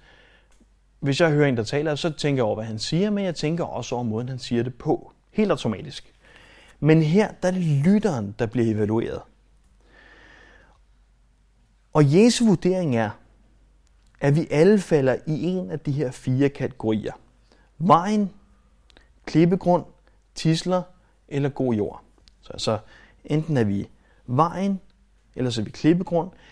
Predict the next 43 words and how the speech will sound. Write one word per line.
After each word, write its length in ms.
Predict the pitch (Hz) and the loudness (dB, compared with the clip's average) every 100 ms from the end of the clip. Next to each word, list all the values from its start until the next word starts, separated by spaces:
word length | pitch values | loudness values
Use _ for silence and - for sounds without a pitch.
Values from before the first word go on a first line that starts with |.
| - _ | -20 _
ellers 440 | - 151 151 143 - | -4 -2 0 -4 -6
er 160 | 120 110 | -4 -2
vi, 300 | 107 107 - _ _ _ _ _ _ _ _ - | 0 -2 -4 _ _ _ _ _ _ _ _ -20
øh, 140 | 65 - - | -16 -16 -16
tidsler 360 | - 143 139 147 | 0 2 4 4
eller 140 | 113 | 4
jord 220 | 110 147 143 | 4 2 2
mellem 200 | 123 120 | -2 -2
tidsler, 440 | - 160 - 185 - - _ | -4 -4 -4 -6 -8 -20 _
eller 200 | - 120 | -4 -2
også 180 | 127 135 | 0 -2
er 40 | 123 | -4
vi 80 | |
god 260 | 113 120 107 | -2 0 0
jord. 300 | 110 - - - _ _ _ _ _ _ _ _ _ _ - - _ _ _ - _ _ _ _ _ _ _ _ _ _ _ _ - | -4 -8 -14 -20 _ _ _ _ _ _ _ _ _ _ -20 -20 _ _ _ -20 _ _ _ _ _ _ _ _ _ _ _ _ -6
Og 80 | |
hvis 240 | 123 117 135 | -2 0 2
vi 40 | |
lige 160 | 156 147 | 2 2
splitter 340 | - 135 123 | 4 6 8
det 240 | 117 110 107 - - | 6 4 0 -8 -6
op 200 | 127 135 | 2 4
og 100 | 139 | 4
sætter 200 | - 120 | 2 2
det 120 | 113 113 | 0 -2
sammen, 400 | 117 120 127 127 _ _ _ _ _ _ _ _ _ _ _ _ - | -4 -4 -8 -10 _ _ _ _ _ _ _ _ _ _ _ _ -12
så 120 | 127 | -6
står 180 | - 127 | 4 8
der, 100 | 127 | 8
"Da 120 | 127 | 6
han 220 | 135 143 | 2 2
såede, 460 | 127 160 170 208 196 | 2 4 6 6 4
faldt 360 | - - 147 - | 0 2 2 2
noget 260 | 147 170 175 | 4 4 4
på 100 | 123 | 0
vejen, 360 | 113 131 135 | -2 -4 -6
og 80 | 120 | -6
fuglene 340 | - 143 151 | 0 2 2
kom 240 | 143 123 113 | -2 -4 0
og 100 | 120 | 2
åd 120 | 117 | 2
det 120 | 104 | -2
op." 180 | 87 | -4